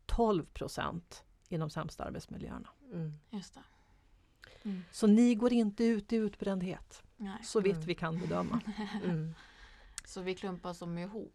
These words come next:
Speaker 3: med dem då?
Speaker 1: Rent statistiskt fram tills,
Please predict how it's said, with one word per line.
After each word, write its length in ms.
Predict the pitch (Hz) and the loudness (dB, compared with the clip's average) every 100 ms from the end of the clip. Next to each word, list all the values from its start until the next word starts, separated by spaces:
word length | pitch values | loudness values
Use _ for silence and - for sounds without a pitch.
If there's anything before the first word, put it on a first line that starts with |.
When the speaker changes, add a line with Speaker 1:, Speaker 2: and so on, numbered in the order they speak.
| - | -16
Speaker 3:
med 160 | - - | -14 -12
dem 260 | - - | -14 -16
då? 120 | - 202 220 | -14 -8 -2
Speaker 1:
Rent 400 | 311 339 311 - | -2 -2 -6 -14
statistiskt 920 | - 277 262 285 254 - - 226 - - | -8 -6 -4 -6 -6 -10 -6 -6 -6 -12
fram 400 | - 233 233 214 | -2 0 0 -2
tills, 720 | - - 196 190 - - | -8 -4 -2 0 -2 -6